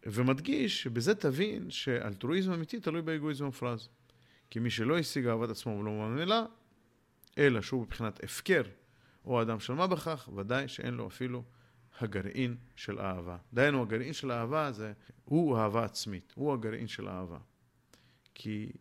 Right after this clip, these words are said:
אם אני לא כלום ולא מוגדר על ידי שום הגדרות, בשונה מאוד מהשיר, אה, המפורסם,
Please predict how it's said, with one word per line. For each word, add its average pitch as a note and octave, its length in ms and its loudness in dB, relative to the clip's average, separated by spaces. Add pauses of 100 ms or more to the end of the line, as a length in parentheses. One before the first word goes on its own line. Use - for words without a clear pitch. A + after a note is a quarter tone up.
אם D#3+ 180 -4
אני B2 480 0 (760)
לא C3 260 4
כלום G#2+ 400 -2 (680)
ולא A2 300 2
מוגדר A#2 580 2
על G#2 120 -4
ידי A2+ 160 -4
שום B2 200 -4
הגדרות, G2+ 580 -4
בשונה A#2+ 440 0
מאוד C3 340 2
מהשיר, A#2 500 -2 (300)
אה, G2 140 -6
המפורסם, G#2 720 -4